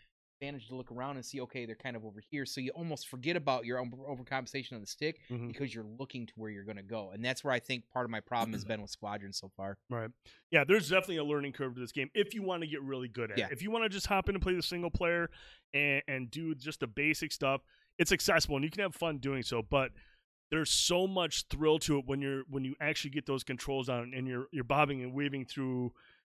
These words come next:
Speaker 2: just space trash or ships or, or, or asteroids or whatever. I mean, it is really, really thrilling when you're able to do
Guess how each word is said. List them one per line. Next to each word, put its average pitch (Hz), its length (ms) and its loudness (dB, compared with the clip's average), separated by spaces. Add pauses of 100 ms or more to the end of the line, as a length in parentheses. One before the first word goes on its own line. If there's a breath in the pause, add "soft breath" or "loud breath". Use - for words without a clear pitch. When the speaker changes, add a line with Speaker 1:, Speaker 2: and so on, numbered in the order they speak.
(160)
Speaker 2:
just 143 180 0
space 143 380 2
trash 127 500 0
or 127 120 -2
ships 143 500 4
or, 127 80 0
or, 131 320 -2
or 127 220 0
asteroids 143 480 6
or 135 40 0
whatever. 139 440 4
I 151 40 0
mean, 151 160 6
it 202 140 8
is 139 180 4
really, 143 400 4
really 131 320 6
thrilling 127 480 2
when 120 100 0
you're 123 120 -2
able 131 220 0
to 127 120 -4
do 123 400 0